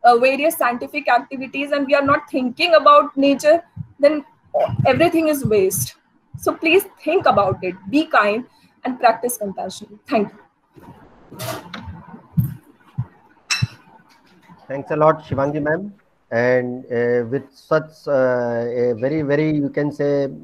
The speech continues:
Speaker 2: encouraging lecture, uh, on the cause of the World Environment Day, which is one of the biggest days actually for the recognition, for encouraging people worldwide to save and protect our environment from different environmental challenges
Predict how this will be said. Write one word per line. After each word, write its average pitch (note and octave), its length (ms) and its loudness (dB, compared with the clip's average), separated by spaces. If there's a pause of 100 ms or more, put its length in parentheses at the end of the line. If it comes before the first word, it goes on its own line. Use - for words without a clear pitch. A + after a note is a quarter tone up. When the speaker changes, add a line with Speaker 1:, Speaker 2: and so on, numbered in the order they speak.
(220)
Speaker 2:
encouraging C3+ 520 0
lecture, C3 500 4 (320)
uh, B2+ 220 0
on C#3 420 -2
the B2+ 140 -6
cause C3 320 2
of C3+ 100 -2
the C3+ 80 -6
World C#3 220 0
Environment B2+ 520 -2
Day, C3+ 260 0
which B2+ 200 -10
is D#3 140 -6
one C#3 120 -4
of C#3 120 -2
the C3+ 80 -8
biggest B2+ 360 -6
days D#3 400 0
actually D3 300 -8
for C#3+ 220 -4
the B2+ 80 -8
recognition, C#3 580 -4
for C3+ 300 -4
encouraging C#3 500 -6
people C#3 340 -8
worldwide C3 520 2 (500)
to C#3+ 100 -8
save E3 600 -4
and C3 160 -8
protect D#3+ 340 -6
our C3 240 -2
environment C#3 580 -4
from C3 200 -4
different D3+ 400 -8
environmental C3 640 -4
challenges C3+ 580 -2